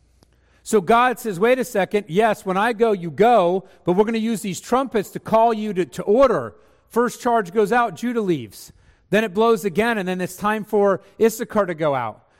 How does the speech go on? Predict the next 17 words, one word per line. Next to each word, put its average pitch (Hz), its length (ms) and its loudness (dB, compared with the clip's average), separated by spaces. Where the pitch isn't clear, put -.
And 165 100 -4
so 240 100 0
it's 220 120 -2
gonna 214 160 -4
keep 226 260 -4
going 220 320 2
to 180 80 -4
help 202 240 0
them 170 140 -4
march, 208 340 -2
and 175 80 -6
these 170 140 -6
trumpets 220 420 -4
will 165 80 0
also 208 300 0
be 180 120 -6
called 175 400 0